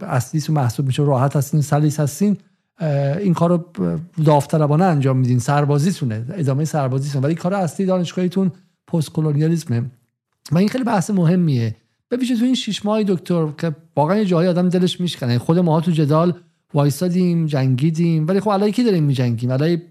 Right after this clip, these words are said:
پسر خاله ها و دختر دایی ها و همکلاسی های قبلی. و من مثلاً با دوستانی که در شریف، با اینا بچهای، بخاطر بچهای این کشور درس خوندن بودن و بعد نگاه می‌کنید که معماری ذهن اینا چطور از داخل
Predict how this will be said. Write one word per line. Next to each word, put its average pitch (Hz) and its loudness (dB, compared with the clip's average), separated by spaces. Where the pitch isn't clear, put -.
پسر 143 0
خاله 131 -2
ها 156 -2
و 170 -2
دختر 143 -4
دایی 131 -2
ها 165 -2
و 175 -2
همکلاسی 139 -2
های 165 2
قبلی. 147 0
و 175 0
من 185 0
مثلاً 185 0
با 180 0
دوستانی 196 0
که 214 -4
در 185 0
شریف، 175 -2
با 214 -6
اینا 214 0
بچهای، 214 0
بخاطر 220 -2
بچهای 208 -2
این 226 0
کشور 180 0
درس 156 -2
خوندن 165 2
بودن 175 0
و 170 0
بعد 196 0
نگاه 196 2
می‌کنید 214 0
که 220 -2
معماری 180 2
ذهن 196 0
اینا 180 0
چطور 196 -4
از 156 -2
داخل 160 0